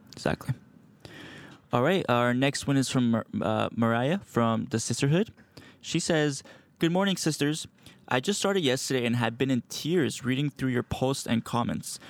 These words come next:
I'm so happy and excited to be on this journey with all of you amazing and strong women.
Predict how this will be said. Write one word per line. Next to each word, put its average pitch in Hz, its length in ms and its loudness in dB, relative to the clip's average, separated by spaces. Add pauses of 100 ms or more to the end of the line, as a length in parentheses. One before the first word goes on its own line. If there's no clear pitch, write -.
(220)
I'm 127 140 -2
so 190 160 0
happy 170 340 0
and 165 80 0
excited 131 440 -2
to 131 80 -2
be 131 100 0
on 123 160 2
this 117 160 -4
journey 117 300 -2
with 123 240 -6
all 117 180 2
of 123 100 -2
you 127 140 -2
amazing 113 400 0
and 113 80 -2
strong 110 340 -4
women. - 280 -6